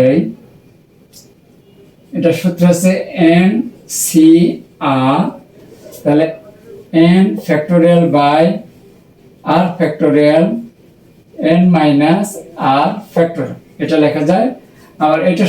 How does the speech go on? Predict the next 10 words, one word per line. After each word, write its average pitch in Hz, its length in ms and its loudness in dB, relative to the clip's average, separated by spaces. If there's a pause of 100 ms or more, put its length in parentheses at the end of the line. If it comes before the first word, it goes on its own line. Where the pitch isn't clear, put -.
সমান 185 280 2 (280)
এটাও 170 240 2 (120)
লেখা 127 200 -4 (100)
যায়, 190 160 -10 (1500)
এন 160 120 0 (180)
সি 147 220 2 (560)
আর 165 220 2 (160)
সমান 156 240 -2 (100)
সমান 143 380 0 (1000)
এন 165 120 4